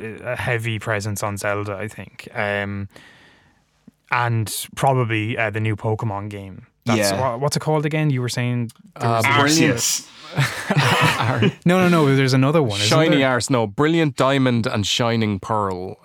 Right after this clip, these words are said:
Speaker 2: Yeah.
Speaker 3: are the, the
Speaker 1: That's
Speaker 3: rumors.
Speaker 1: their Christmas game for them, isn't it, really?
Speaker 3: Possibly, yeah.
Speaker 1: Yeah.
Speaker 2: But they also have that, the open world one, which is, I think,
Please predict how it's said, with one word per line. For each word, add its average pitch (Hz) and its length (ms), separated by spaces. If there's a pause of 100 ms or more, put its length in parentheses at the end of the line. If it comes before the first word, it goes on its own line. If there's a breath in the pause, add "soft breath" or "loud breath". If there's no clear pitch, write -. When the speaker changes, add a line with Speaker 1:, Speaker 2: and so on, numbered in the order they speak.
Speaker 2:
Yeah. 98 60 (180)
Speaker 3:
are 92 100 (120)
the, 107 160
the 120 120
Speaker 1:
That's 123 200
Speaker 3:
rumors. 104 480
Speaker 1:
their 120 140
Christmas 123 580
game 104 320
for 107 160
them, 95 200
isn't 120 260
it, 107 120
really? 101 240
Speaker 3:
Possibly, 101 520
yeah. 92 80
Speaker 1:
Yeah. 120 140
Speaker 2:
But 117 100
they 131 80
also 143 240
have 135 200
that, 123 200
the - 80
open 117 300
world 110 320
one, 101 200
which 98 180
is, 113 260
I 110 40
think, 156 260